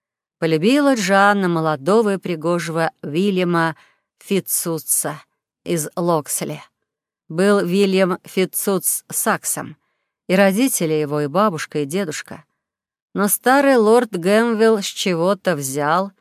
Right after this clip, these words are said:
или напел кто-то из отвергнутых женихов, что есть у Фитцутсов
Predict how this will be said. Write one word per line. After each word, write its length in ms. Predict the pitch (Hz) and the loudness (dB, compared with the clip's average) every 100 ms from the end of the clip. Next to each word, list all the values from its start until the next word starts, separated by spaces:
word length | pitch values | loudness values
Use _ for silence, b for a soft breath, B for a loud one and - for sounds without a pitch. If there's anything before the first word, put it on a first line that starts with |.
| _ _ _ | _ _ _
или 100 | 233 | -4
напел 420 | 202 147 - 220 | -4 -4 -6 -8
кто-то 300 | 220 - 196 | -8 -10 -8
из 80 | 185 | -6
отвергнутых 640 | 175 - 170 - 156 170 | -8 -8 -8 -8 -10 -10
женихов, 560 | 156 147 156 - 160 - _ _ _ _ _ - | -10 -8 -8 -10 -12 -14 _ _ _ _ _ -14
что 280 | - - | -10 -4
есть 420 | 185 220 247 - - | -2 2 0 0 -2
у 120 | 196 | -4
Фитцутсов 960 | 180 233 226 - 226 202 - 202 185 - | -2 -2 -2 -2 -2 -2 -2 -2 -2 -6